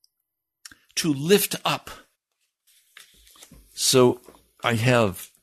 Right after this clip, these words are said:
here a, a bottle of water on my desk.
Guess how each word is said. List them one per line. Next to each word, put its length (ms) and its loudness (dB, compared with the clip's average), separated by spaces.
here 280 -2
a, 160 -6
a 100 -12
bottle 400 -4
of 100 -8
water 600 -6
on 160 -6
my 120 -6
desk. 560 -6